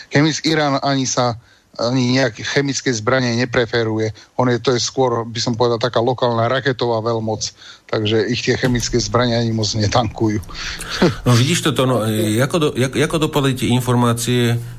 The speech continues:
Speaker 2: o-, o-, ohľadne t-, tých I-, Iráncov, že, že, že by použili balistické rakety pro-, proti, e, Turkovi v Idlibe?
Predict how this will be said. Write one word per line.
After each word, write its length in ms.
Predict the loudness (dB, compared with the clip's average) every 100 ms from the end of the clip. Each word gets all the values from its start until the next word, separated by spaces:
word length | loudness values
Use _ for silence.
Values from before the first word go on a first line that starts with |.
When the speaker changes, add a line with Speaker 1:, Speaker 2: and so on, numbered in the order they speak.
| -6
Speaker 2:
o-, 80 | -4
o-, 400 | 0 0 2 0 2 4
ohľadne 320 | 4 0 -2
t-, 400 | 0 2 2 0
tých 240 | -2 0
I-, 240 | 2 2 2
Iráncov, 800 | 2 2 0 0 2 2 0 -2 -2
že, 160 | 0 2
že, 120 | 2 0
že 200 | 0 0 0
by 160 | 2 0
použili 640 | 2 0 2 2 2 2
balistické 560 | 2 0 0 -2 0 2
rakety 400 | 2 0 2 0
pro-, 240 | 0 -2
proti, 400 | 0 -2 2 2
e, 320 | 2 2 0 0
Turkovi 480 | 0 2 2 2 -2 -4 0
v 40 | 2
Idlibe? 400 | 2 0 2